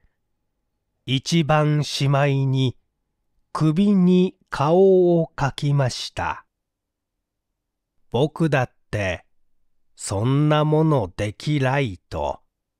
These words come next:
白い紙や折り紙を使おうとしますと、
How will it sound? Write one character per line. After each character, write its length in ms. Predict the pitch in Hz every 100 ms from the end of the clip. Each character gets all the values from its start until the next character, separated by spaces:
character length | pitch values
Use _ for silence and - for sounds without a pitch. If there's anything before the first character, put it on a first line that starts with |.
| _ _ _ _ _ _ _ -
白 460 | - 156 170 185
い 260 | 170 147 139
紙 380 | - 131 151 151
や 280 | 135 117 113 _
折 260 | 117 143 220
り 80 | 208
紙 400 | 185 156 143 120
を 220 | 110 107 -
使 380 | - - 143 143
お 280 | 139 135
う 60 | 131
と 240 | - 135
し 200 | 127 -
ま 180 | 127 127
す 180 | 113 -
と、 300 | - 82 -